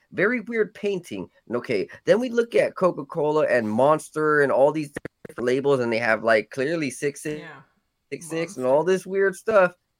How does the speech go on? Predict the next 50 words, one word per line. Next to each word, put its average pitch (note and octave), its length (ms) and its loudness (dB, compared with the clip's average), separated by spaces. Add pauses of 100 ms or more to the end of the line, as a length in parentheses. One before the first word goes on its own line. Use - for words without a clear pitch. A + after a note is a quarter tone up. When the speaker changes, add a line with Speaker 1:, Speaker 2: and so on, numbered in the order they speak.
(200)
Speaker 1:
So, F#2 340 -8 (200)
yes, F#2+ 400 -4
yes, G#2 300 -2
that, A2+ 300 2
Speaker 2:
Yeah. F#3 120 -14
Speaker 1:
that A#2 180 2
Liquid C#3 400 -2
Death, A2 280 4 (420)
if G2 140 -14
you C3+ 60 0
wanna C3+ 160 0
go B2+ 80 0
ahead C3 120 2
and A#2 80 -8
speak B2+ 220 -6
more B2 180 4
on B2+ 80 2
that, B2+ 260 0
yes, G#2+ 260 0
Speaker 2:
And G2 120 -8
it's B2 180 2
Speaker 1:
they F#2 140 -10
are C3 120 2
Speaker 2:
water. C3+ 140 0
Speaker 1:
satanic. G#2+ 460 -4 (760)
Speaker 2:
Yeah, G3 100 -18 (280)
it's A3+ 220 -8
water. A3+ 540 -12 (220)
So A3 200 -12
they G3+ 200 -12
package A3 580 -10
it G#3 300 -14
as, F#3+ 280 -16
like, F3 480 -14 (1400)
it's G3+ 140 -16
just C#4 340 -16
water, B3+ 600 -14 (160)
you G#3 160 -12
know, F#3+ 440 -14
what G#3+ 200 -16
could A3+ 160 -18
be A#3+ 100 -16
wrong A3 320 -14
with A#3 160 -18
it? F#3 180 -14
But E3+ 120 -16
here G#3+ 280 -16
they G3+ 220 -12
are F#3+ 240 -10
doing, F3 640 -18